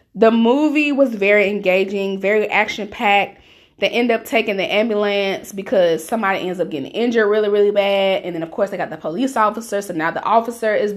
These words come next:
a hostage. So they got the whole L A P D. And they were like, "You know, we can get around L A P D, but when they bring in swat, we gonna be shit out of luck. We gotta get out of here quick."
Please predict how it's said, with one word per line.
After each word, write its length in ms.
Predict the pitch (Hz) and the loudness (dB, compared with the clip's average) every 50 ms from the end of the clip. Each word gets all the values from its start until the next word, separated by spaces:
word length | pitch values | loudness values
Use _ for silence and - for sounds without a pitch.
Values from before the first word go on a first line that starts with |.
| 190 - - | -8 -6 -4
a 100 | 165 170 | -4 -2
hostage. 500 | - - 214 208 208 - - 208 208 208 | 2 2 2 2 2 2 0 0 0 0
So 80 | 190 | 0
they 120 | 165 185 196 | -2 -2 0
got 180 | 190 180 175 | 0 0 0
the 80 | - 151 | -2 -4
whole 380 | 202 196 196 220 240 254 254 - | -4 0 4 4 4 6 4 4
L 160 | 226 233 233 220 | 2 2 2 2
A 120 | 220 214 | 2 0
P 180 | 214 240 240 214 | -2 -4 -6 -6
D. 360 | 180 170 160 165 156 - - - - - - - _ | -4 -4 -4 -4 -4 -6 -10 -16 -20 -20 -20 -12 _
And 120 | - 180 185 | -4 0 2
they 120 | 202 208 | 2 4
were 100 | 208 208 | 4 2
like, 140 | 196 196 214 | 0 -2 -4
"You 60 | 196 | -4
know, 120 | 190 185 | -4 -4
we 160 | 185 190 254 349 | -2 0 0 2
can 100 | 311 240 | 2 2
get 140 | 233 277 | 0 0
around 240 | 302 277 233 220 196 | 0 2 2 2 2
L 140 | - 202 196 | 2 2 2
A 100 | 185 185 | 2 0
P 160 | 185 - 240 240 | 0 -2 -4 -2
D, 140 | 220 196 | -4 -4
but 100 | 175 160 | -6 -6
when 80 | 156 160 | -2 -2
they 100 | 196 254 | 0 0
bring 200 | 254 262 247 247 | 0 -2 -4 -4
in 120 | 233 240 | -4 -6
swat, 480 | 240 - 311 302 339 403 370 311 - - | -6 -6 0 2 4 4 4 2 0 -4
we 80 | 262 269 | -6 -4
gonna 140 | 254 220 | -4 -4
be 80 | 196 185 | -6 -6
shit 240 | - - - 269 240 | -8 -8 -4 -2 0
out 160 | 226 226 208 | 0 0 0
of 80 | 185 180 | 0 -2
luck. 140 | 190 180 | -4 -4
We 80 | 196 226 | -4 -4
gotta 180 | 214 185 180 180 | -2 -2 -2 -2
get 140 | 214 156 | -2 -4
out 120 | 175 170 160 | -4 -4 -4
of 60 | 190 | -6
here 120 | 226 120 | -8 -12
quick." 460 | - - - - 285 233 - - - | -12 -10 -4 -2 0 0 0 -2 -8